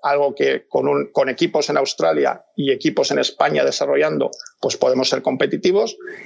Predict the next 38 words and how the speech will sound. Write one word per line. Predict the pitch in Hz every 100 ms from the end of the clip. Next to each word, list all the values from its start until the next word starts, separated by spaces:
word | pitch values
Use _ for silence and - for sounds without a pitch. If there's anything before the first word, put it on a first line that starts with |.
| - -
Y | 185 202 269
luego | - - 180
también | 85 175 101 269 -
lo | 139
que | 123
sí | - 143
que | 156
te | 160
exige | 147 147
el | 151
australiano | 151 - 156 160
es, | 175 - - _ _
"Oye, | 160 147
¿dónde | 170 196
has | 190 -
hecho | 185 - 220 - - - -
lo | 139 131
que | -
quieres | 123 160 156
venderme?". | 147 135 113 95 - - - _
No | - 120
vale | 143
decir | 131 113 143 127
que |
lo | 120
puedes | 110 - 135
hacer, | - 113
tienes | - 131 127
que | 135
decirle, | 131 143
"Oye, | 160 143 - -
¿y | 185
esto | 208 - - 254 -
que | 151
me | 131
vas | 135 151
a |
vender, | 143 139 160 208